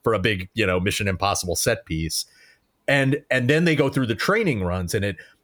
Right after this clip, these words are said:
and I feel like where that gets you, besides just the fact that you get an idea, is that it's like, by the time that mission comes around,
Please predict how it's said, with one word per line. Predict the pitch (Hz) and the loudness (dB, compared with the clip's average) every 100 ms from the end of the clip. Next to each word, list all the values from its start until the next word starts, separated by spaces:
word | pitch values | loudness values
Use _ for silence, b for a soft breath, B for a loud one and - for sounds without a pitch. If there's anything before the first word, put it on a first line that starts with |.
| _ | _
and | 135 | -2
I | 131 | 0
feel | 185 196 | 2 2
like | 175 151 | 2 0
where | 107 127 143 | 0 2 2
that | 127 - | 0 0
gets | 117 - | -2 0
you, | 95 | -2
besides | 95 147 123 | 2 2 2
just | 113 | -2
the | 95 | 0
fact | 98 95 | -2 -2
that | 87 | -2
you | |
get | 90 | 0
an | 90 | 0
idea, | 87 87 95 | 0 0 0
is | 85 | 0
that | 113 | -2
it's | - | 0
like, | 120 101 B B | -2 -2 B B
by | 120 | 0
the | 131 | 2
time | 127 180 | 2 2
that | 151 101 | 0 0
mission | 107 151 | 0 0
comes | 143 143 143 | 0 0 2
around, | 147 151 151 | 2 2 2